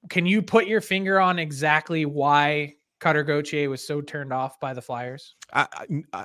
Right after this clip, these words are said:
Speaker 2: I, I think we've gotten to, I, I cannot, I cannot give you an exact, but what I think what we've gotten is we've gotten to a point now, thinking about what college athletes in, in, in U S are, are do-, doing now with N I Ls, right? I mean,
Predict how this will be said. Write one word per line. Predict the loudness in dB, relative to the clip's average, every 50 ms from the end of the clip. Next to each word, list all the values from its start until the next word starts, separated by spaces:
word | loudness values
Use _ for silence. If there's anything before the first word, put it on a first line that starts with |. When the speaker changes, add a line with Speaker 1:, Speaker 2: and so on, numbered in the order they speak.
| -2
Speaker 2:
I, | -2 -2 0 0
I | -2 -4
think | -2 2 0 0 0 0
we've | -4 -6 -4 0
gotten | 0 2 2 0 -2 -6
to, | -6 -2 0 2 2 2 0 -2 -4 -8 _ _ _ _ _ -4 -4
I, | -2 0
I | 0
cannot, | 0 2 2 4 6 6 4 4 0 -4 -4 -4
I | -4
cannot | -2 2 0 0 2
give | 2 0 0
you | 0
an | 0 0
exact, | -2 -4 -4 -6 -6 -6 -10 -14 _ -8
but | -6
what | -2 0 2
I | 2 2
think | 2 0 -2 -4 -4 -4 -4
what | -4 -4 -2
we've | -2 -4 -4 -2
gotten | 0 0 0 0 -2 -6 -8
is | -6
we've | -6 -2
gotten | -2 -2 -2 -2
to | -4 -6
a | -6
point | -6 -6 -6 -6 -6 -6 -8
now, | -10 -10 -8 -8 -10 -12 -14 _ -20 -20 -20 -20 _ _ _ _
thinking | -4 -2 0 4
about | 4 4 4
what | 2 -2
college | 0 2 2 4 4 2 2
athletes | 0 0 0 -2 -4 -8 -10 -10 -10 -12
in, | -12 -12 -10 -8
in, | -8 -8 -6 -8 -10 -10 -10
in | -10 -8 -6
U | -6 -4 -4 -4
S | -4 -6 -8 -10
are, | -14 -16 -16 -14 -14
are | -14
do-, | -10 -10 -10 -10 -10 -12 -16 -12
doing | -8 -8 -8 -8 -8 -10
now | -12 -14 -12
with | -14 -14 -10
N | -8 -8 -6
I | -4 -4 -4
Ls, | -4 -6 -6 -8 -10 -16 -20 _ _ -6
right? | -2 0 0 0 0 0
I | -2
mean, | 0 0 0 0 -2